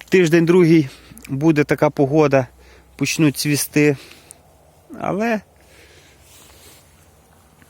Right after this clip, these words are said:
повинно бути все добре. Так, тут так само от видно, що бджілки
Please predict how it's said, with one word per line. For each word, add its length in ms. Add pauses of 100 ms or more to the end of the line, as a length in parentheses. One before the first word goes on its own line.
(2250)
повинно 340
бути 260
все 180
добре. 340 (2250)
Так, 360 (760)
тут 160
так 200
само 460
от 180
видно, 420 (840)
що 160
бджілки 580